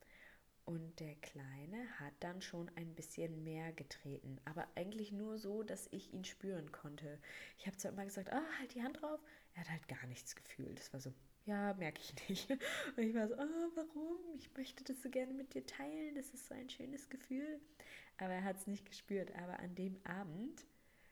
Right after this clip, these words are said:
hatte ich die Hände auf meinem Bauch und dann trat er so munter und irgendwann merkte ich so, "Hm,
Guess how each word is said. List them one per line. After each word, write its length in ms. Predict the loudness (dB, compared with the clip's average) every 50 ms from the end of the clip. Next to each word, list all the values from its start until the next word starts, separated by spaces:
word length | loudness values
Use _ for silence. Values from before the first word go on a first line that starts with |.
| -20 -20 -20 -20 -20 -20 -20 -20 -20 -20 -20 -20 -6 2
hatte 220 | 2 2 4 2
ich 200 | 0 -2 -4 -2
die 100 | -2 -2
Hände 300 | 0 0 0 -2 -2 -2
auf 140 | -4 -4 -2
meinem 240 | -2 -2 -2 -2 0
Bauch 440 | 0 2 2 2 2 0 -2 -4 -6
und 140 | -6 -4
dann 300 | -4 -4 -4 -6 -6 -8 -10 -12 -12 -12
trat 300 | -12 -8 -6 -6 -6 -4 -4
er 120 | -4 -2
so 120 | 0 0 0
munter 540 | 0 0 0 0 0 2 2 2 2 0
und 160 | 0 -2 -2 -4
irgendwann 320 | -4 -2 0 0 0 0
merkte 180 | -2 -4 -6 -6
ich 60 | -4
so, 80 | 0 4
"Hm, 180 | 4 4 4